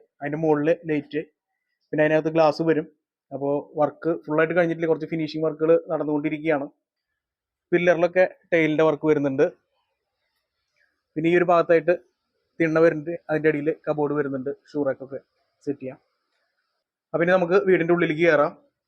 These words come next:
വീടിന്റെ ഉള്ളിലേക്ക് കയറുമ്പോ ഈ ഒരു ഭാഗത്തായിട്ട് ഒരു ലിവിംഗ് ഏരിയ വരുന്നുണ്ട്. ഇവിടെയാണ് സ്റ്റെയർ വരുന്നത്. ഇവിടെയാണ്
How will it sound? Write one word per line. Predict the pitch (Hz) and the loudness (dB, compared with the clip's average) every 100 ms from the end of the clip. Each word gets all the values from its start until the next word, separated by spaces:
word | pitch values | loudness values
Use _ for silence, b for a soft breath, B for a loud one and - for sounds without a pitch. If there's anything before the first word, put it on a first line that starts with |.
| _ _ _ - - 175 | _ _ _ -20 0 8
വീടിന്റെ | 180 190 208 | 8 8 6
ഉള്ളിലേക്ക് | 190 180 202 | 6 6 6
കയറുമ്പോ | 190 175 165 - - - - _ - | 6 4 2 0 -8 -18 -20 _ 0
ഈ | 175 | 2
ഒരു | 175 | 4
ഭാഗത്തായിട്ട് | 170 170 160 170 175 160 | 2 2 2 0 -2 -6
ഒരു | 165 175 | 0 0
ലിവിംഗ് | 170 170 | 2 2
ഏരിയ | 160 160 | 4 4
വരുന്നുണ്ട്. | 160 151 156 180 - - _ _ _ _ _ _ _ _ _ | 2 0 0 0 -2 -12 _ _ _ _ _ _ _ _ _
ഇവിടെയാണ് | 160 175 180 180 | -2 0 0 2
സ്റ്റെയർ | 175 165 165 | 2 4 4
വരുന്നത്. | 160 147 147 202 - - _ _ _ _ _ _ _ _ _ _ _ _ _ _ _ _ _ _ _ 170 | 4 2 0 -2 -6 -20 _ _ _ _ _ _ _ _ _ _ _ _ _ _ _ _ _ _ _ 2
ഇവിടെയാണ് | 180 185 | 2 4